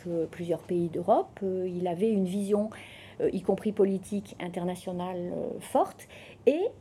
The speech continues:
il l'a inscrite dans la S E P R dès le dix-neuvième siècle. C'est-à-dire qu'on a donné des cours d'anglais à des ouvriers ici très, très tôt, à un moment où absolument personne en France n'aurait eu cette idée,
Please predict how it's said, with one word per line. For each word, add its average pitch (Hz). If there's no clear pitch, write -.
il 226
l'a 233
inscrite 240
dans 208
la 180
S 180
E 185
P 185
R 185
dès 233
le 226
dix-neuvième 185
siècle. -
C'est-à-dire 202
qu'on 233
a 202
donné 226
des 220
cours 220
d'anglais 208
à 240
des 202
ouvriers 202
ici 202
très, -
très 247
tôt, 233
à 190
un 170
moment 214
où 196
absolument 208
personne 233
en 190
France 254
n'aurait 196
eu 233
cette 190
idée, 220